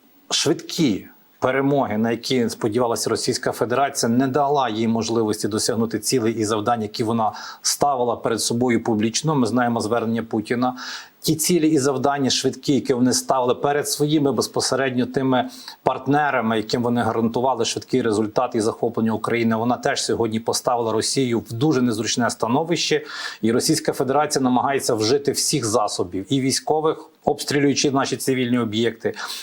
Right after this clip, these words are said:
і дипломатичних, ведучи переговори відкриті чи напівзак-, ві-, відкриті своїми партнерами, тиснучи на Україну, схиляючи її в той чи інший спосіб до перемовини,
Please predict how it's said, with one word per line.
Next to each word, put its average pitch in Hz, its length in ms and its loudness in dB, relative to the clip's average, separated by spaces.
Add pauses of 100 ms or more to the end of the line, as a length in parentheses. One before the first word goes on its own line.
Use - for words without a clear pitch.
(220)
і 156 200 4
дипломатичних, 143 920 0
ведучи 127 400 0
переговори 131 600 0
відкриті 131 680 -2
чи 117 220 0
напівзак-, 120 640 0
ві-, 117 200 0
відкриті 123 500 -2
своїми 123 380 0
партнерами, 117 640 -2
тиснучи 117 480 -2
на 113 100 0
Україну, 110 480 -2
схиляючи 120 580 0
її 117 200 -2
в - 260 -10
той 135 200 2
чи 120 140 0
інший 123 240 2
спосіб 110 420 -2
до 110 120 0
перемовини, 110 720 -2